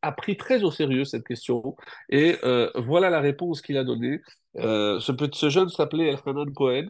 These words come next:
Et on a, euh, une traduction de l'anglais parce que c'est une question qu'il avait posée. «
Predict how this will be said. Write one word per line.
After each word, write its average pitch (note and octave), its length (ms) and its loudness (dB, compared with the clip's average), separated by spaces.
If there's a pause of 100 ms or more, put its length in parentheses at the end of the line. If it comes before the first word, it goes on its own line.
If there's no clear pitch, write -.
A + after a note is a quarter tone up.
Et C3+ 120 -10
on C3 200 -6
a, C#3+ 240 -2 (360)
euh, A2 680 2
une A#2+ 140 -6
traduction D3+ 640 -2
de B2 120 -2
l'anglais A#2 420 -2
parce A#2+ 160 -10
que A2+ 100 -16
c'est A2+ 200 -12
une A2+ 120 -8
question B2+ 380 -4
qu'il A#2+ 160 -4
avait A2+ 160 0
posée. « A2+ 460 0